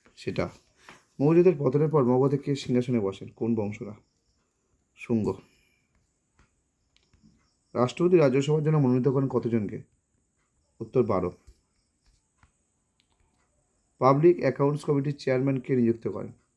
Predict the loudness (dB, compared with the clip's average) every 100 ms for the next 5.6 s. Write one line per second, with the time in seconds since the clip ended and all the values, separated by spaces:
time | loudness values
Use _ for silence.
0 | _ _ _ _ _ _ _ _ _ _
1 | _ _ _ _ _ -10 0 2 2 -2
2 | -4 -4 -6 -6 -6 -2 -2 -2 -6 -16
3 | -18 -20 _ _ _ _ _ _ _ _
4 | _ _ _ _ _ _ _ _ _ _
5 | _ 0 4 6 4